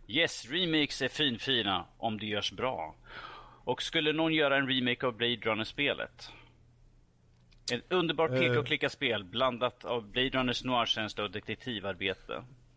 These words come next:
Speaker 2: Peka-och-klicka-spelet?
Speaker 1: Ja, det, jag läser bara vad som står
Speaker 2: Ja.
Speaker 1: i mejlet. Vore
Speaker 2: Den har
Speaker 1: coolt
Speaker 2: jag.
Speaker 1: som ett spel med inslag inspirerat av L A Noire och Open World. Gör det nu,
Speaker 2: Precis.
Speaker 1: Martin.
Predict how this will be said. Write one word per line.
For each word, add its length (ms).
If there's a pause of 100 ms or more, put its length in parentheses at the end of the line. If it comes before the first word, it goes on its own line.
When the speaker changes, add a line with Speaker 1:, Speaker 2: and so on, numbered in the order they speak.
(120)
Speaker 2:
Peka-och-klicka-spelet? 1120 (720)
Speaker 1:
Ja, 260
det, 220
jag 180
läser 320
bara 160
vad 140
som 100
står 180
Speaker 2:
Ja. 240
Speaker 1:
i 40
mejlet. 400 (960)
Vore 140
Speaker 2:
Den 80
har 280
Speaker 1:
coolt 60
Speaker 2:
jag. 260
Speaker 1:
som 260
ett 120
spel 360
med 120
inslag 560
inspirerat 380
av 100
L 180
A 60
Noire 360
och 200
Open 360
World. 320
Gör 220
det 60
nu, 60
Speaker 2:
Precis. 640
Speaker 1:
Martin. 560